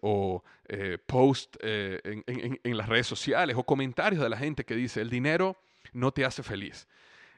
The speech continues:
La verdad es que eso no es cierto, ¿ok? Y de hecho hay estudios al respecto. Y eso no lo estoy diciendo nada más porque yo creo que el dinero te hace feliz. No, no, hay estudios donde el dinero sí tiene una conexión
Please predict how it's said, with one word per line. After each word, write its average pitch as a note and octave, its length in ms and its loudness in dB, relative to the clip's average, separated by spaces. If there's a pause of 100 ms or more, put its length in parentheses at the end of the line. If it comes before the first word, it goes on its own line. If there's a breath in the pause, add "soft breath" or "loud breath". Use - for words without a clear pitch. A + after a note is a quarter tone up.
(100)
La E3+ 160 2
verdad F#3+ 300 4
es - 80 -12
que G3+ 80 2
eso E3+ 240 0
no C#3 320 2
es - 380 -6 (160)
cierto, - 680 -4 (380 loud breath)
¿ok? - 200 -4 (480 soft breath)
Y C3 140 -4
de C3+ 80 4
hecho F3 160 -2
hay E3 100 2
estudios C3 800 4
al A#2 140 -4
respecto. - 640 -8 (260 soft breath)
Y B2 140 0
eso B2+ 160 0
no D3 80 4
lo D#3 40 4
estoy C3+ 180 -2
diciendo B2+ 280 -4
nada B2 160 0
más B2 140 -4
porque G#2+ 420 -2 (240 loud breath)
yo A2 200 0
creo A#2 360 4
que - 120 -2
el A#2 40 2
dinero G#2+ 180 -4
te - 80 -4
hace A2+ 140 -2
feliz. A2+ 180 0
No, G3+ 80 4
no, A3+ 200 2
hay A#2 160 0
estudios B2+ 600 2
donde A2+ 240 -2
el G#2+ 60 -4
dinero A2+ 300 0
sí - 180 -4
tiene A#2+ 180 -2
una A#2 120 -2
conexión F#2+ 600 -6